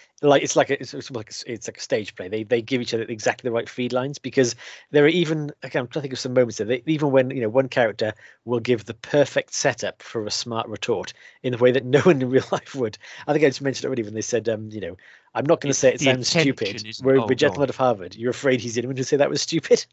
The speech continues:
Speaker 2: Yeah,
Speaker 1: And it's,
Speaker 2: yeah.
Speaker 1: it's
Speaker 2: Or,
Speaker 1: wonderful. But,
Speaker 2: yeah,
Speaker 1: um,
Speaker 2: it's
Speaker 1: yeah, the
Speaker 2: brilliant.
Speaker 1: other
Speaker 2: Or the, the,
Speaker 1: trademark
Speaker 2: the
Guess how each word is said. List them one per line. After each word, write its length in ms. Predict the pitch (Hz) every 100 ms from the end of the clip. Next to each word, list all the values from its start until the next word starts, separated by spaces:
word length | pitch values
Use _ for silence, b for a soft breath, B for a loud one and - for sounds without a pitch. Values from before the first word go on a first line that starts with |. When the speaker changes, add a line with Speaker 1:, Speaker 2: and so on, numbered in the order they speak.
| _
Speaker 2:
Yeah, 400 | 113 104 98 92 110
Speaker 1:
And 120 | 127
it's, 120 | 143 110
Speaker 2:
yeah. 100 | 104
Speaker 1:
it's 240 | 107 - -
Speaker 2:
Or, 80 | 151
Speaker 1:
wonderful. 340 | 131 113 107 _
But, 140 | 135
Speaker 2:
yeah, 60 | 139
Speaker 1:
um, 260 | 127 123 123
Speaker 2:
it's 100 | -
Speaker 1:
yeah, 140 | 135 147
the 40 | 165
Speaker 2:
brilliant. 60 | 165
Speaker 1:
other 20 |
Speaker 2:
Or 20 |
the, 80 | 151
the, 100 | 147
Speaker 1:
trademark 200 | 147
Speaker 2:
the 60 | 127